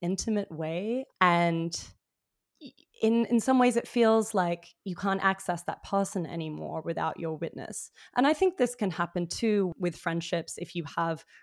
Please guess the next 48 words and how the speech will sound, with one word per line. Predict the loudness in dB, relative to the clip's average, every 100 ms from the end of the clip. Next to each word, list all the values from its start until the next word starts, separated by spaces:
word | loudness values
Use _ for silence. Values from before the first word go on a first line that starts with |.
| -2
really | -2 0
intense | -2 -4 -4 -4 -6 -12 -14 _ _ _
childhood | -2 0 0 -4
friendships, | -2 -2 0 -4 -6
for | -6 -6
example, | -2 -4 -4 -4 -4
and | -2
then | -6 -6
you're | -4
no | -4
longer | -4 -4 -4
in | -8
touch | -8 -12 -10
with | -8
that | -8 -4
person, | -4 -4 -8 -10
a |
similar | -8 -8 -8
thing | -8 -10
can | -8 -8
happen. | -6 -6 -4 -2 -2
I | 0
don't | 0 -2
know | 0 0
that | -2 -4
it's | -6 -10 -14 _ _ _ -8
exclusive | -6 -2 0 2 0 0
to | 0
romantic | 2 2 2 0 -2 0
love, | 2 2 0 -12 -20 _
but | 4 4
I | 2
think | 2 0 0 -2
it's | -2 -2 -12 -6 -2
in | 0 2
romantic | 2 2 -2 -4 -4
love | -4 -2
that | -4
we | -4
maybe | -4 -6 -10
see | -6 -4
that | -2 -2 -4 _ _ _ _ _ _
more | 0 0 -4
clearly | -6 -4 -4 -6 -4
or | -4
the | -4
most | -6 -10 -10
clearly. | -10 -6 -6 -8